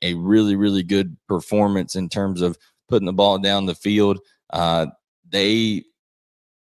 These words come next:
allowed too much in the run game to South Carolina. South Carolina was very, very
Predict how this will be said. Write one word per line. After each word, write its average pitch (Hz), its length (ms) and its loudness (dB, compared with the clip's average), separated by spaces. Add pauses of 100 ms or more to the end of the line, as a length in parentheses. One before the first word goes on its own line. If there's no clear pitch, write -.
(560)
allowed 110 580 0
too 135 240 -2
much 127 320 0
in 123 120 -2
the 107 100 0
run 110 320 0
game 101 320 -2
to 110 300 0
South 98 340 -4
Carolina. 95 480 0
South 101 260 -4
Carolina 104 440 -2
was 85 280 -4
very, 104 420 0
very 104 580 -2